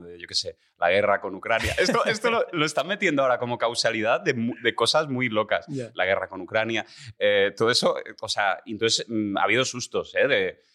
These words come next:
Speaker 1: de, "Hostia, qué poca gente tal", no sé qué. Y, y, y eso a veces pienso, igual es que, claro,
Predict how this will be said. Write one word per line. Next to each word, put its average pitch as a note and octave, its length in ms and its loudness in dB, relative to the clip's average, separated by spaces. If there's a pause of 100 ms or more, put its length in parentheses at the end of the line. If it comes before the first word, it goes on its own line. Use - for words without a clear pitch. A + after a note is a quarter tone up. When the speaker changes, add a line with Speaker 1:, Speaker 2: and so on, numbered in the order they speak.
(180)
Speaker 1:
de, F#2 320 0
"Hostia, - 400 -6
qué F#2+ 80 -12
poca F#2+ 180 -2
gente F#2+ 520 -2
tal", G2 340 2
no F2 100 -18
sé F2+ 120 -20
qué. F#2+ 220 -2 (420)
Y, G2+ 400 2 (480)
y, G#2+ 340 -4
y A2+ 40 2
eso C#3+ 200 0 (180)
a F#2+ 60 4
veces G#2+ 240 -2
pienso, G2+ 500 -2 (140)
igual F2 320 -2
es G#2+ 160 0
que, - 340 -16
claro, G2+ 360 -2